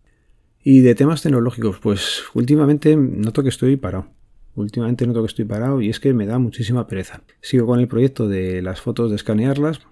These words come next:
Aquí hay cantidad de fotos de, de Laura. Sigo poniendo al día la parte mía de fotos de toda la familia, que es cierto que desde que nacieron los mellizos, pues está un poco más complicado llevarlo al día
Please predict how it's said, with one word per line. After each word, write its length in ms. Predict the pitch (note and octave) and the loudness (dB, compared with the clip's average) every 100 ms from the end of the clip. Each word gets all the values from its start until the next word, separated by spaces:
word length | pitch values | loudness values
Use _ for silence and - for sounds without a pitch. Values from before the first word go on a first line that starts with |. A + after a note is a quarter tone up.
| _ - | _ -16
Aquí 280 | F2+ G2 | -12 -6
hay 80 | F#2 | -6
cantidad 280 | G2 F2+ F#2+ | -6 -6 -6
de 40 | |
fotos 320 | - G#2 F#2+ F2+ | -6 -8 -6 -6
de, 320 | F2+ G2 G#2+ A#2+ | -8 -8 -10 -8
de 160 | A2 | -4
Laura. 340 | A#2+ B2 C#3 - _ _ | -2 -2 -2 -6 _ _
Sigo 500 | _ - C#3 C3 C3+ | _ 0 4 6 6
poniendo 280 | C3 C3+ C3 | 6 4 4
al 100 | B2+ | 4
día 260 | C#3+ C3 G2 | 2 2 0
la 300 | F#2+ F#2+ G2 | -2 -4 -4
parte 680 | A#2 A#2 A2+ A2 A2 G2+ - _ - | -6 -2 0 0 -2 -6 -12 _ -4
mía 240 | A#2+ A#2+ | 0 2
de 140 | G#2+ G#2 | 2 0
fotos 380 | - C#3 G2+ | -4 -6 -6
de 140 | F2 F2+ | -8 -6
toda 120 | A2+ | -4
la 40 | A2 | -4
familia, 440 | G2+ C#3 C3+ - _ | 0 0 0 -6 _
que 240 | - G#2 G#2 | -4 -2 -2
es 100 | - | 0
cierto 260 | A#2 G#2+ | 0 2
que 80 | G#2 | 0
desde 240 | F#2+ G2 | 0 -2
que 220 | F#2+ F#2 F#2+ | -2 -2 -4
nacieron 320 | F#2+ A2 G#2 | -4 -2 -2
los 80 | G#2 | 0
mellizos, 320 | A2+ - G#2+ | -2 -4 -8
pues 480 | - F2 F#2 - - _ _ | -8 -10 -10 -14 -20 _ _
está 240 | - - G2+ | -12 -6 -4
un 60 | |
poco 180 | G#2 G#2 | -2 -2
más 120 | G#2 | -4
complicado 400 | - F#2+ G2+ G#2+ | -4 -8 -4 -4
llevarlo 300 | F#2+ F#2 G#2+ | -4 -4 -2
al 80 | G#2 | -2
día 240 | B2 D3+ | -2 -2